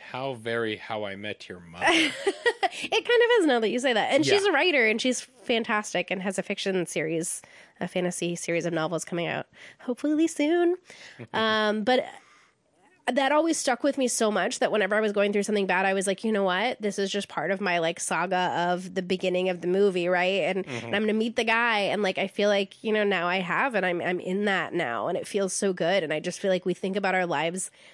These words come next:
Speaker 2: if we think about our lives more like stories, you know, what, what is our adventure?
Speaker 1: Mm.
Speaker 2: And what is our sequel then? And, you know, how do we look at our lives as an important part of our own narrative and, and live it that way?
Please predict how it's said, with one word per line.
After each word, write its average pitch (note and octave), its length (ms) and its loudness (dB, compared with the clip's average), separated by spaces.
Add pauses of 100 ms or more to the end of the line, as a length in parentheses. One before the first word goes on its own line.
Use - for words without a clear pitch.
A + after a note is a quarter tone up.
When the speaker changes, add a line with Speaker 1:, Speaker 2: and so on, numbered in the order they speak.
(260)
Speaker 2:
if C#4 180 2
we C#4 120 4
think G#3+ 140 2
about F#3+ 120 4
our F#3 80 2
lives F#3 180 2
more G#3 260 4
like C#4 200 0
stories, F3+ 500 -2
you G#3 60 -2
know, G#3 160 2
what, G3 260 0 (680)
what A3+ 180 4
is A#3+ 160 6
our A#3+ 140 4
adventure? G#3 580 2 (240)
Speaker 1:
Mm. - 60 -20
Speaker 2:
And G3+ 200 0
what G3+ 120 2
is A3+ 120 0
our A#3 80 4
sequel A3 520 2
then? E3 400 0
And, G3 260 2
you G3 60 2
know, G3 120 2
how G3 200 0
do G#3 100 2
we G#3+ 220 0
look G3 280 2
at A3 60 2
our G3+ 160 4
lives F#3 380 2
as F3+ 200 0
an F#3+ 180 0
important F#3 420 -4
part F3 160 -2
of F3+ 80 -2
our F3 120 2
own E3+ 140 0
narrative D#3+ 480 0
and, E3 180 -2
and E3+ 140 -2
live F#3+ 220 0
it - 160 -4
that A#2+ 200 -2
way? F#2 280 -2